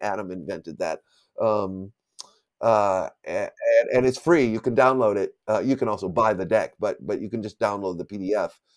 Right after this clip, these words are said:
And just running through that might give you some ideas about how to, how to, how to get around this. So I'm encouraging people to threat model. You don't need a, an expert, but your threat models will be better if you get some expertise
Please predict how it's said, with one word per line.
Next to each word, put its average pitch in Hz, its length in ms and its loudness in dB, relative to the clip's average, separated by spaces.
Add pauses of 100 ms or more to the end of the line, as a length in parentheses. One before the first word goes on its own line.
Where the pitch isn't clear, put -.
(240)
And 117 320 -4
just 156 240 0
running 175 260 6
through 156 260 0
that 175 320 6
might 120 280 -2
give 120 220 0
you 123 100 0
some 117 220 -4
ideas 104 640 -2 (720)
about 113 300 2
how 117 240 2
to, 98 600 -4
how 107 180 0
to, 101 240 -4 (120)
how 107 200 -4
to 101 100 -2
get 104 320 0 (140)
around 120 480 0
this. 87 340 -6 (340)
So 151 220 6
I'm 160 160 8
encouraging 175 560 6
people 127 300 2
to 107 100 -6
threat 151 240 2
model. 95 340 -2 (300)
You 147 100 2
don't 156 260 4
need 160 200 4
a, 131 320 6
an 131 100 2
expert, 139 560 0 (460)
but 127 240 6
your 139 160 4
threat 156 260 2
models 131 400 -2
will 120 120 -2
be 117 160 -2
better 117 420 6
if 104 160 -2
you 113 100 -4
get 110 220 0
some 107 160 -8
expertise 110 800 -4